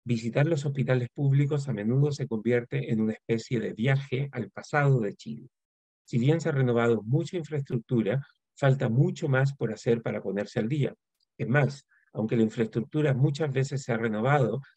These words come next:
las prácticas y la cultura institucional, marcada por la ineficiencia, la lentitud y muchas veces incluso el maltrato,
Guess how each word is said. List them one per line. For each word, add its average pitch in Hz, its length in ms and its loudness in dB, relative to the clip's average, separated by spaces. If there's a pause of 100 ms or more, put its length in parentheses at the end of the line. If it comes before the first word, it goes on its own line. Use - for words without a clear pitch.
(140)
las - 240 -12
prácticas 165 680 -4
y 156 80 -6
la 101 160 -2
cultura 147 400 -2
institucional, 120 880 -2 (400)
marcada 123 540 2
por 98 160 -4
la 92 60 -8
ineficiencia, 113 840 0
la 90 140 -6
lentitud 107 680 -2
y 101 80 -10
muchas 117 340 -2
veces 120 460 -2 (420)
incluso 131 600 0
el 190 180 -6
maltrato, 170 640 -2